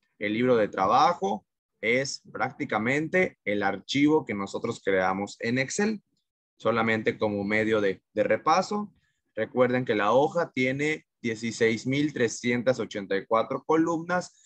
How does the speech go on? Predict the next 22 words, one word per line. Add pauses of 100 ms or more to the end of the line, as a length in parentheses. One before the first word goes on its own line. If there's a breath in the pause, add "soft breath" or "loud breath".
(160 soft breath)
y
un
millón
cuarenta
y
ocho
quinientos
setenta
y
seis
filas. (300)
Esta
información
ya
la
tienen
en
su
libreta, (300)
¿ok? (760 soft breath)
Recuerden
que,